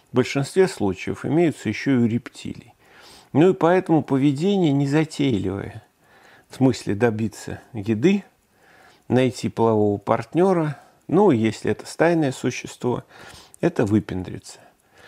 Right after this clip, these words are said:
То есть дети в основном и пользуются лимбической системой. Именно поэтому наиболее распущенные падают на пол, дрыгают ногами, требуя какую-нибудь особую машинку или куколку.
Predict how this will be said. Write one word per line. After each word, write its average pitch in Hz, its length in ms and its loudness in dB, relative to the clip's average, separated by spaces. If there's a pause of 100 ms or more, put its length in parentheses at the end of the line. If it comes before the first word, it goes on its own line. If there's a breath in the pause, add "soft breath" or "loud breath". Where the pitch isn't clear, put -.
(260 loud breath)
То 165 120 6
есть 170 260 2
дети 156 460 2
в 107 100 -2
основном 120 640 -2
и 123 60 -2
пользуются 117 680 0
лимбической 107 680 -6
системой. - 600 -8
Именно 165 260 2
поэтому 147 560 2
наиболее 127 480 2
распущенные 127 760 -2
падают 107 480 -2
на 127 120 0
пол, 104 200 -2
дрыгают 98 500 0
ногами, 143 420 0
требуя 123 400 -4
какую-нибудь 113 380 -8
особую 113 440 -4
машинку 113 600 -8 (140)
или 202 160 -2
куколку. - 580 -8